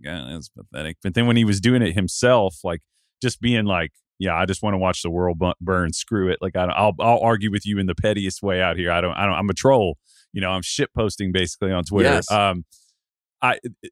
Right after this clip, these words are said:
Speaker 1: it amuses me. It's funny how, like, it can go from one extreme to the other. I'm just like, "Yes, this is hilarious. He's owning it." But, but whereas if you're doing it in secret, there's just something kind of, like,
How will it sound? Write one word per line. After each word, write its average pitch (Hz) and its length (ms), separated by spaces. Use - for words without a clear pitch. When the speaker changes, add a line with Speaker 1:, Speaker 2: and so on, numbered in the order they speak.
Speaker 1:
it 135 180
amuses 123 480
me. 82 200
It's 117 140
funny 156 300
how, 120 200
like, 110 200
it 110 160
can 110 120
go 110 140
from 107 180
one 107 140
extreme 104 380
to 98 80
the 92 140
other. 101 200
I'm 90 160
just 90 120
like, 92 120
"Yes, 120 260
this 101 140
is 104 80
hilarious. 104 500
He's 92 160
owning 107 380
it." 65 200
But, 110 220
but 120 140
whereas 120 320
if 107 100
you're 113 100
doing 135 180
it 123 80
in - 80
secret, 139 500
there's 95 220
just - 160
something 104 340
kind 95 320
of, 85 120
like, 78 360